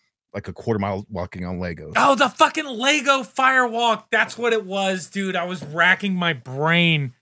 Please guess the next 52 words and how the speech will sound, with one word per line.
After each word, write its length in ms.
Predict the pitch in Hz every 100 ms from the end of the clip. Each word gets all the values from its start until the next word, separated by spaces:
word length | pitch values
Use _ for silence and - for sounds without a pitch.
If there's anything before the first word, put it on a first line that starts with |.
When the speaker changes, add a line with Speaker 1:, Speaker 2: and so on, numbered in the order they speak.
| _ _ _ _ _
Speaker 2:
trying 280 | - 185 170
to 60 | 170
remember 360 | 156 135 131
Speaker 1:
And 80 | 156
Speaker 2:
what 140 | 151 135
was 140 | 131
happening. 300 | 127 123 -
Speaker 1:
so 100 | 160
we're 160 | 147 156
like, 220 | 147 - _ _ _ _ _ _ _
Speaker 2:
They 60 | 185
got 140 | 262 -
to 80 |
Speaker 1:
"We 40 | 392
Speaker 2:
take 120 | 262
Speaker 1:
could 40 |
do 140 | 156 135
Speaker 2:
breaks 300 | 135 156 113
Speaker 1:
something 180 | 165 156
Speaker 2:
and 60 |
Speaker 1:
stupid. 180 | 175 165
Speaker 2:
shit. 80 | 254
Speaker 1:
We 100 | 320
could, 180 | - - _ _ _ _ _ _ -
we, 240 | 190 277
we 160 | 294 381
could, 220 | - -
we 220 | 202 302
could 200 | - 127
do 160 | 113 90
that. 240 | 71 - _
We 180 | 151 220
could 320 | - 180 160 -
do 180 | 113 95
that. 240 | 80 69 _ - - -
We 120 | 311
could 160 | - 196
break 240 | 180 -
a," 100 | 156 - _ -
so 540 | - - 202 131 139 -
we 100 | 139
came 180 | 170 147
up 140 | 143
with, 100 | 135
like, 260 | 123 123 -
how 180 | 101 127
many 140 | 127
Hostess 520 | 113 120 - 120 117
or, 100 | 117 104
or 160 | 104
Little 200 | 101 151 131
Debbie, 400 | 135 117 113